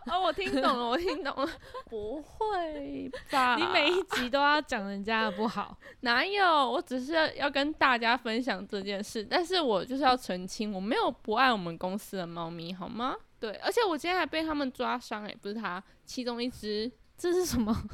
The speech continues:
Speaker 2: <laughs> 什么荣耀的象征吗？
Speaker 1: 而且我同事还很惊讶，想说好像猫咪一直来抓我或咬我之类的。我说：“嗯，其实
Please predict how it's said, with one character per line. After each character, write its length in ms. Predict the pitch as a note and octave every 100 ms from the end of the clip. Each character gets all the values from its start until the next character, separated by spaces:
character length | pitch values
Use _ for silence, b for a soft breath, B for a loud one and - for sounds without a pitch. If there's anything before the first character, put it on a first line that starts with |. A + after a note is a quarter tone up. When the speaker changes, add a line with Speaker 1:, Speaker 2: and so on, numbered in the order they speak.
| -
Speaker 2:
<laughs> 360 | - - D#4+ C4
什 160 | B3+ B3
么 100 | A3+
荣 300 | A3 A3+ C4+
耀 220 | D#4+ A#3+
的 160 | A3 A3
象 340 | - C4+ A#3+
征 220 | G3 G#3
吗？ 260 | G#3 G3+ G#3 -
Speaker 1:
而 100 | -
且 140 | G#4 G#4+
我 140 | C4
同 240 | A#3+ A3+
事 120 | C#4 D#4+
还 160 | B3
很 160 | A3+ F3
惊 260 | - G#3 G#3+
讶， 200 | G#3 G3+
想 200 | F#3+ G3
说 360 | G#3 G#3 A#3 C4
好 100 | G3
像 140 | A#3
猫 200 | C4+ B3
咪 120 | B3
一 60 | B3+
直 160 | - G3
来 180 | F#3
抓 340 | G3 G#3+ F#3+ G#3+
我 200 | G3 E3+
或 180 | A3 G3+
咬 220 | E3 D3+
我 220 | E3 E3
之 220 | F3 - E3+
类 240 | F3 E3
的。 120 | - -
我 60 |
说 140 | A3 - -
：“嗯， 320 | A#3+ A#3 A#3
其 120 |
实 60 | -